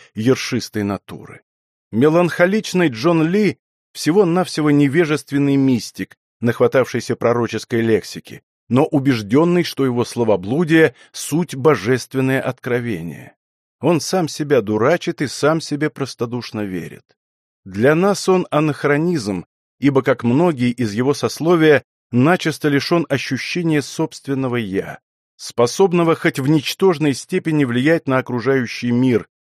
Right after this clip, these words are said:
тогда как последний остолоп из наших современников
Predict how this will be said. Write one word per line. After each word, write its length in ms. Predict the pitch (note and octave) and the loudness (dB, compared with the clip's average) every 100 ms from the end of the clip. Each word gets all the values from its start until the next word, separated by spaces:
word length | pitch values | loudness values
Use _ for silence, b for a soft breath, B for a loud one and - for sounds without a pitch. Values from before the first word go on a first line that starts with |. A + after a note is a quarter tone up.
| _ _ | _ _
тогда 280 | A2+ A2+ A#2+ | -2 0 0
как 180 | A#2+ | -2
последний 540 | - A#2 A#2+ C#3 A#2 C3 | -2 -4 0 0 0 -2
остолоп 720 | - B2 - B2 C3 D#3+ - | -2 -4 -2 0 2 0 0
из 120 | F#2+ | -2
наших 320 | A2+ A#2 G2+ | -2 -2 -8
современников 800 | - G2 F#2 G#2 C#3 C#3 C3+ B2+ | -8 -6 -2 2 4 4 2 -2